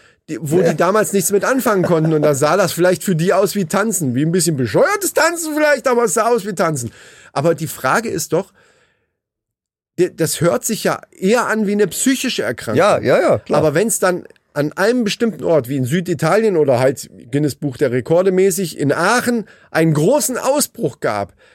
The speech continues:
Speaker 1: dann kann das doch nicht psychisch sein, weil, weil ja eine psychische Krankheit sich
Speaker 2: <laughs> Ich hab
Speaker 1: nicht
Speaker 2: keine
Speaker 1: überträgt.
Speaker 2: Ahnung. Ja, ja.
Speaker 1: Weißt du, wie ich das meine? Also das bedeutet, also für mich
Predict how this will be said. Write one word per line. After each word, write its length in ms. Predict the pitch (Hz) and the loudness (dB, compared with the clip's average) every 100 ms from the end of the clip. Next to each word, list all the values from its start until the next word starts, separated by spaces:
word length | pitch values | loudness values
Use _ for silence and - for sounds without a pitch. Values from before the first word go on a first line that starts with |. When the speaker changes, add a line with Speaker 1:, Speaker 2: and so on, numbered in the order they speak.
| _ | _
Speaker 1:
dann 180 | 143 139 | -4 -2
kann 220 | - 262 | 0 0
das 160 | 262 - | 0 0
doch 100 | 220 | 0
nicht 200 | 208 - | 0 -2
psychisch 420 | 269 285 226 - | -4 -2 -4 -4
sein, 260 | 131 120 | -4 0
weil, 200 | 127 175 139 | 0 0 0
weil 220 | 160 180 | 0 2
ja 100 | 196 | 2
eine 160 | 196 | 0
psychische 500 | 170 - 233 240 220 | -2 -2 -2 -2 -4
Krankheit 480 | 175 170 208 220 202 | -4 -4 -2 0 0
sich 120 | 214 | 0
Speaker 2:
<laughs> 60 | 202 | 0
Ich 20 | |
hab 100 | 208 | 0
Speaker 1:
nicht 100 | 220 | 0
Speaker 2:
keine 160 | 185 175 | 0 2
Speaker 1:
überträgt. 280 | - 359 359 | 2 2 2
Speaker 2:
Ahnung. 120 | 180 | 0
Ja, 140 | - - | 0 2
ja. 180 | 415 285 | 2 2
Speaker 1:
Weißt 180 | 214 233 | 0 0
du, 40 | |
wie 40 | |
ich 60 | 294 | 0
das 160 | 269 190 | 0 0
meine? 380 | 277 370 403 - - - _ - 135 - - - _ _ - | 0 0 -2 -6 -16 -20 _ -6 -6 -6 -18 -20 _ _ -10
Also 220 | 226 190 202 | -2 -2 0
das 160 | 180 | -2
bedeutet, 460 | - 165 208 277 262 | -2 0 0 0 0
also 180 | 175 135 | -2 -4
für 160 | 127 190 | -2 -2
mich 260 | 262 - | -2 -6